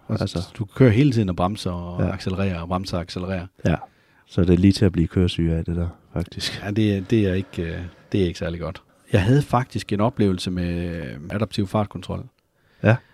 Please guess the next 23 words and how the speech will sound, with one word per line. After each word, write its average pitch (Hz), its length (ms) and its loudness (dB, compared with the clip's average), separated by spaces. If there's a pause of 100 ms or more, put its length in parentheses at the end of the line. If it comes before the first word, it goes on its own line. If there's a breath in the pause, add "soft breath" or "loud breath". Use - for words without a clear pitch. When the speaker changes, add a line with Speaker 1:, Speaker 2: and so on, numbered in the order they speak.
(360 soft breath)
Speaker 1:
Og 104 160 2
jeg 101 120 4
kom 110 160 0
kørende 127 320 4
forbi 110 260 0
en 104 100 0
lastbil, 107 400 0
hvor 82 120 -2
der 90 60 0
var 87 60 2
meget 101 220 2
opsprøjt 95 480 -2
for 92 100 -6
vejen, 101 240 0
fordi 92 200 -4
det 85 120 -6
var 85 160 -4
noget 87 160 -6
rigtig 101 220 -2
møgvejr, 98 300 2
jeg 80 120 -6
kørte 101 260 0
i. 98 160 -10